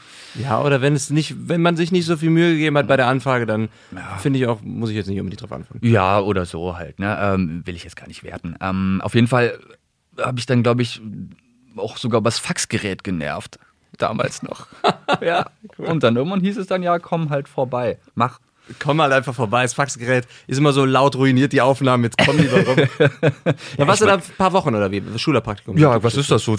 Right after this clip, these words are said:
Speaker 2: zwei, drei Wochen
Speaker 1: Ja.
Speaker 2: oder was? Ne, zwei
Speaker 1: Auf
Speaker 2: Wochen.
Speaker 1: welcher Schule warst du denn?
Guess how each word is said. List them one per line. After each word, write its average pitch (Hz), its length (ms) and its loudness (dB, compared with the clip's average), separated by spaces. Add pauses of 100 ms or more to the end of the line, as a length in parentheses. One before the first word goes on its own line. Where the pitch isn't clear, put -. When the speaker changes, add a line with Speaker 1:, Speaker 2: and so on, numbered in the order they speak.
(200)
Speaker 2:
zwei, - 280 -6
drei 113 180 -2
Wochen 147 260 2
Speaker 1:
Ja. 196 80 2
Speaker 2:
oder 165 220 0
was? 170 180 -4
Ne, 135 140 -2
zwei 123 200 -6
Speaker 1:
Auf 120 80 -6
Speaker 2:
Wochen. 135 60 -2
Speaker 1:
welcher - 220 -2
Schule 190 180 -4
warst - 160 -10
du 110 40 -6
denn? 98 200 -8